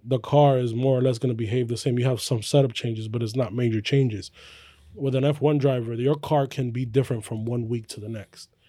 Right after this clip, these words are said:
and you have to adapt to it and drive as fast as possible and get points for your team. So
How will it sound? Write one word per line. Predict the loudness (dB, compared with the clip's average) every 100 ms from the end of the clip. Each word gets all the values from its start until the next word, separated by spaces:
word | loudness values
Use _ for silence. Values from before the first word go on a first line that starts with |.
| -6
and | -2 4
you | 6
have | 6 4
to | -2
adapt | 0 0 0 -4
to |
it | -6
and | -6 -4
drive | -2 -2 -6 -10 _ _ _ _ -18
as | -12
fast | -12 0 2 2 2
as | -2
possible | 2 2 4 0 -4 -6 -10 _ _ -12
and | -6 -6 -2
get | -4 -6
points | -6 -6 -6
for | -10 -10
your | -10
team. | -10 -12 -12 _ _ _ _ _ _ _ -18
So | -18 -18